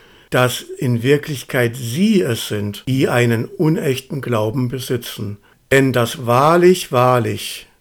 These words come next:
im Sinne von ganz gewiss Jesu in Johannes Kapitel fünf, die Verse vierundzwanzig und fünfundzwanzig, bekräftigt die Heilssicherheit derer,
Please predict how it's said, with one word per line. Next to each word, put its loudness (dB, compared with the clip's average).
im 0
Sinne 2
von -4
ganz 0
gewiss -4
Jesu 0
in 0
Johannes 0
Kapitel -6
fünf, -4
die -12
Verse -2
vierundzwanzig -4
und -2
fünfundzwanzig, -6
bekräftigt -4
die -2
Heilssicherheit -4
derer, 4